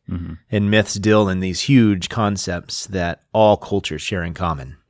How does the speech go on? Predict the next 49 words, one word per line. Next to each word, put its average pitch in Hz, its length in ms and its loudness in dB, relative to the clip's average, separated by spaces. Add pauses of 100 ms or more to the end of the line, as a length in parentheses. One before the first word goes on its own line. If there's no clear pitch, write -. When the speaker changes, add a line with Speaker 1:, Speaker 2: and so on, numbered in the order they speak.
(220)
Speaker 2:
And 110 120 -2
so 113 120 0
that's 110 200 0
what 107 240 0
the 101 60 -4
hero's 95 400 0
journey 90 260 -6
draws 113 360 0
from, 82 280 -8
are 85 60 -10
these 87 200 -12
huge 120 340 2
concepts 113 760 -6 (260)
that 110 180 0
all 101 380 4 (280)
cultures 107 400 0
do 107 160 0
share 95 240 -4
in 92 80 -6
common, 101 320 0
like 87 180 -4
good 82 180 -4
and 80 100 -4
evil, 107 300 -8 (180)
Speaker 1:
Mm-hmm. 87 260 -8 (240)
Speaker 2:
like 90 260 0 (200)
the 98 80 -2
hero, 90 500 0
the 104 100 -4
concept 120 460 2
of 85 100 -2
a 85 40 -6
hero. 78 440 -8 (140)
I - 60 -8
mean, 98 100 -2
there's 101 220 -2
a, 101 80 -2
that's, 104 240 -4
there's 101 280 0
a 92 40 0
reason 95 420 2
that 82 160 -4
Beowulf 90 720 -4
and 73 380 -8 (220)
what's - 200 -2
the - 60 -16
famous 92 360 -2
Assyrian 92 600 -6
one? 98 240 -4